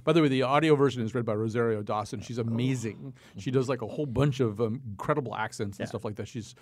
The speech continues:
Speaker 1: tremendous. I wouldn't have guessed, uh, having seen her and stuff, that she could do so many different
Speaker 2: So,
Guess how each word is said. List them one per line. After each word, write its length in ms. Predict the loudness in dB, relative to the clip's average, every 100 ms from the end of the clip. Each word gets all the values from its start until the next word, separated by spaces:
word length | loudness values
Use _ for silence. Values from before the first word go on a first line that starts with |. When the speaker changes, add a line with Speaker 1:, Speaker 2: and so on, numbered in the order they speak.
| -20 _
Speaker 1:
tremendous. 560 | -2 2 2 2 -2 -6
I 40 |
wouldn't 200 | -4 -4
have 160 | -6 -4
guessed, 460 | -2 -2 -8 -12
uh, 240 | -10 -8 -8 -10 -12 -12 -10
having 500 | -8 -8 -8 -10 -14
seen 180 | -8 -6
her 120 | -6
and 180 | -8 -12
stuff, 240 | -10 -10
that 140 | -8 -12
she 80 | -8
could 140 | -8
do 80 | -8
so 120 | -8
many 160 | -6 -8
different 300 | -10 -12 -4
Speaker 2:
So, 180 | -4